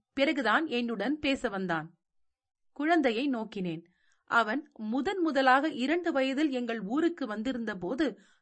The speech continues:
விளையாடிய விளையாட்டுகள் என் மனக்கண் முன் ஓடி வந்தன. அப்பொழுது அவன் காலை ஏழு மணி வரையில் தூங்குவான். என் தாயார் அவனை எழுப்புவதற்காக,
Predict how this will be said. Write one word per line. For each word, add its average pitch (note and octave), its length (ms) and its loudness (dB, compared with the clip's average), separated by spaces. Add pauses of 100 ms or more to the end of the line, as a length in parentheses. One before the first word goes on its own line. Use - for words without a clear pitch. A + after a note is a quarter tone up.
விளையாடிய D4 640 2
விளையாட்டுகள் C4+ 680 -2
என் A3+ 180 -4
மனக்கண் A#3 460 -4
முன் B3 260 -4
ஓடி B3+ 240 0
வந்தன. F3+ 380 -4 (560)
அப்பொழுது G#3+ 800 -2
அவன் B3 340 -2
காலை A#3+ 480 2
ஏழு D#4 400 2
மணி C#4 220 2
வரையில் C4 480 0
தூங்குவான். A3+ 500 -2 (960)
என் A#3 260 -2
தாயார் A3+ 480 4
அவனை G#3+ 400 0
எழுப்புவதற்காக, G3+ 1080 2